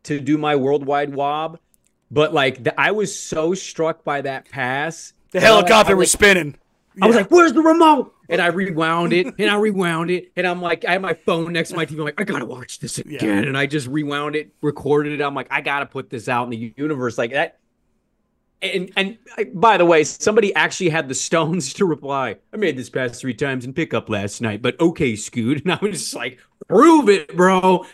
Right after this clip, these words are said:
Speaker 1: That pass is next level."
Speaker 2: He
Speaker 1: It
Speaker 2: threw it
Speaker 1: wasn't
Speaker 2: to an
Speaker 1: just that
Speaker 2: empty
Speaker 1: he
Speaker 2: spot on the floor.
Speaker 1: He threw it to
Speaker 2: Like,
Speaker 1: an empty, he led a
Speaker 2: Yeah.
Speaker 1: guy, and he
Speaker 2: He
Speaker 1: cut
Speaker 2: pa-,
Speaker 1: it
Speaker 2: he
Speaker 1: between
Speaker 2: passed the guy open.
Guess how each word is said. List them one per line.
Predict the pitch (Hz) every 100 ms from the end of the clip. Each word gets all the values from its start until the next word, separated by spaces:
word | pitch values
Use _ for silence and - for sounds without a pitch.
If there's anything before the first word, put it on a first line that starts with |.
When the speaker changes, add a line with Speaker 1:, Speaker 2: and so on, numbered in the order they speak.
| 117
Speaker 1:
That | 147 233 -
pass | 196 214 226 214
is | 156 120
next | 147 151 165 160 - 127
level." | 113 135 147 135
Speaker 2:
He | 185 190
Speaker 1:
It |
Speaker 2:
threw | - 170 214
it |
Speaker 1:
wasn't | 240
Speaker 2:
to | 233
an | 208
Speaker 1:
just | 185
that | 185
Speaker 2:
empty | -
Speaker 1:
he |
Speaker 2:
spot | - - 170 160
on | 147
the |
floor. | 135 127 123 113
Speaker 1:
He | 247
threw | 220 285
it |
to | 294
Speaker 2:
Like, | 262
Speaker 1:
an |
empty, | 233 254 254
he | 214 220
led | 190 180 220 247 277
a |
Speaker 2:
Yeah. | 240
Speaker 1:
guy, | 202 214 196 156 135 139 - _
and | 196
he | 185
Speaker 2:
He | 190
Speaker 1:
cut | - 220 226
Speaker 2:
pa-, | 240 254
Speaker 1:
it |
Speaker 2:
he | 226 294
Speaker 1:
between |
Speaker 2:
passed | 220 233 -
the |
guy | 202 185
open. | 160 - - 143